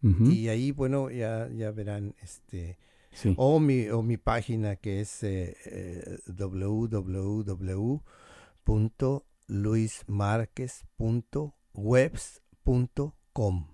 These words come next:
Speaker 2: W W W punto luis marquez punto webs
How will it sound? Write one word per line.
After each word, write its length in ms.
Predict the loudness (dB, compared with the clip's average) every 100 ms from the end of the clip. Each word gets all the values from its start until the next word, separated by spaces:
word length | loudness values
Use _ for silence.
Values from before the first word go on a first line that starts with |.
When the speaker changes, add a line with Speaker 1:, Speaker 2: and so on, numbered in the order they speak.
| -20 _ _ -20 _ -8
Speaker 2:
W 420 | -4 0 2 2 2
W 380 | -2 0 0 0
W 520 | -2 0 2 2 -2 _ _ _ 0
punto 520 | 2 2 -2 -6 -8 -2
luis 300 | 0 0 0
marquez 560 | -2 -2 -4 -10 -10 -4
punto 540 | 0 0 -2 -6 -8 _
webs 680 | -6 4 6 6 0 -10 -18